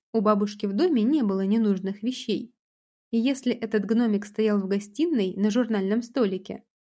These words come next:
то непременно значил для нее что-то. Как-то она сказала Сереже: "Посмотри, какое у него доброе выражение лица.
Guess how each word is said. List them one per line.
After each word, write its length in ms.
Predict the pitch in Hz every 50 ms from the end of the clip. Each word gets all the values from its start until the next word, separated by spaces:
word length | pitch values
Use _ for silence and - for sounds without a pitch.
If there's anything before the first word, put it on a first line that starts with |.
| _ -
то 120 | 226 226
непременно 680 | 220 220 214 - - 208 202 214 302 359 339 311 311 277
значил 560 | - - 196 220 285 - - 226 208 190 185
для 200 | 180 185 196 196
нее 320 | 190 196 196 196 190 190 196
что-то. 600 | - - - 277 240 202 202 - 175 165 208 - _ _ _ _ _ _ _ _ _ _ _ _ _ _ _ _ _ _ _ _ _
Как-то 420 | - 262 349 - - - 214 - 208
она 220 | 220 214 226 247
сказала 520 | 247 - - 320 320 320 311 240 202 190 196
Сереже: 680 | 202 - 254 247 240 208 196 180 175 170 196 202 - _ _ _ _ _ _ _ _ _ _ _ _ _ _ _ _ _ _ _ _ _ _ _ _ _ _
"Посмотри, 840 | - 208 202 - - - 214 247 247 247 294 294 285 220 190 - - _
какое 520 | - - 202 202 - 214 202 202 196 - -
у 60 | 208
него 320 | 202 202 202 202 185 196 190
доброе 600 | 175 165 196 254 330 302 226 202 190 185 185 185
выражение 680 | 196 202 202 208 196 196 202 202 196 196 196 196 202
лица. 580 | 208 262 269 - - - 254 220 185 185 180